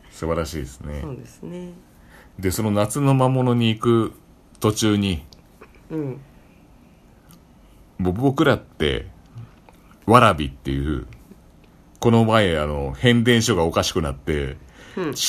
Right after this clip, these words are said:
Speaker 1: 都圏の七路線を止めたっていう、<laughs>
Speaker 2: ん？
Speaker 1: ありましたよね。
Speaker 2: 何それ？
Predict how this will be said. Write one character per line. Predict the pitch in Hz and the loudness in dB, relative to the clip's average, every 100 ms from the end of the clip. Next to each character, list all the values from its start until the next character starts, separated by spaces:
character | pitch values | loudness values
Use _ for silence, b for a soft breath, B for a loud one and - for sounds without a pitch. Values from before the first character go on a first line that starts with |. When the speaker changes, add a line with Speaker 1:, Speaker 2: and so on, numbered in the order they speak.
| - | 6
Speaker 1:
都 | 156 | 6
圏 | 123 101 90 | 6 2 2
の | 92 82 | 2 0
七 | 80 104 120 | 2 4 6
路 | 131 | 4
線 | 131 98 | 2 0
を | 85 | 0
止 | - | 0
め | 104 | 2
た | 98 92 | 2 0
っ | |
て | - 71 | -2 -6
い | 67 76 | -2 -2
う、 | 87 | -2
<laughs> | - - - 170 156 135 - - - - - - - - _ - - - | -6 -14 -4 -4 -4 -8 -8 -18 -20 -20 -20 -20 -20 -20 _ -20 -20 -6
Speaker 2:
ん？ | 208 285 | -6 0
Speaker 1:
あ | 107 | 2
り | 107 | 4
ま | 101 | 2
し | - | -2
た | |
よ | 67 | -6
ね。 | 87 104 - - - - - - - | -6 -8 -16 -20 -20 -20 -20 -20 -4
Speaker 2:
何 | 247 220 | 0 0
そ | 151 | 0
れ？ | 127 | -8